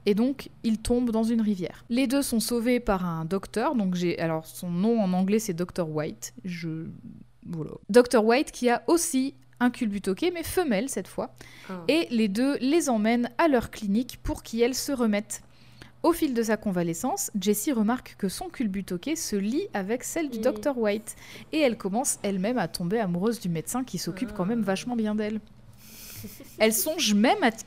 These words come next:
Speaker 1: quitter la Team Rocket, en fait.
Speaker 2: Ah oui, à ce
Speaker 1: Elle est,
Speaker 2: point-là.
Speaker 1: voilà, c'est, elle est tellement amoureuse qu'elle veut arrêter la Team Rocket et rester avec lui.
Speaker 2: Il me fait,
Speaker 1: Mais quand
Speaker 2: alors,
Speaker 1: elle se
Speaker 2: petit
Speaker 1: rend
Speaker 2: conseil,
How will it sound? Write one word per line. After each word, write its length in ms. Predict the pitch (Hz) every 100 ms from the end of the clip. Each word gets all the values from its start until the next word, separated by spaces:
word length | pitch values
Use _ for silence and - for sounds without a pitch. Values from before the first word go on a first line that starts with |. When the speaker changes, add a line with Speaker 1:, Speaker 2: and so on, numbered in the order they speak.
| -
Speaker 1:
quitter 280 | - 220 415
la 120 | 330
Team 160 | - 302
Rocket, 340 | 330 349 339
en 60 | 247
fait. 120 | 196
Speaker 2:
Ah 140 | 262 359
oui, 140 | 320
à 60 | 208
ce 60 | 208
Speaker 1:
Elle 40 | 196
est, 100 | 196
Speaker 2:
point-là. 120 | 208 -
Speaker 1:
voilà, 260 | 262 254 262
c'est, 180 | - 196
elle 160 | 190
est 60 | 190
tellement 280 | 285 294 277
amoureuse 380 | 220 208 330 -
qu'elle 180 | 202
veut 120 | 190 226
arrêter 240 | 202 294
la 120 | 262
Team 160 | 233 208
Rocket 300 | 180 349 320
et 40 |
rester 300 | 214 220 -
avec 300 | 302 269 269 226
lui. 160 | 226
Speaker 2:
Il 120 | 208 196
me 60 |
fait, 160 | 196 247
Speaker 1:
Mais 60 | 233
quand 40 |
Speaker 2:
alors, 100 | - 349
Speaker 1:
elle 80 | 320
se 140 | 311
Speaker 2:
petit 80 | 277
Speaker 1:
rend 100 | 277
Speaker 2:
conseil, 640 | 285 262 339 381 285 214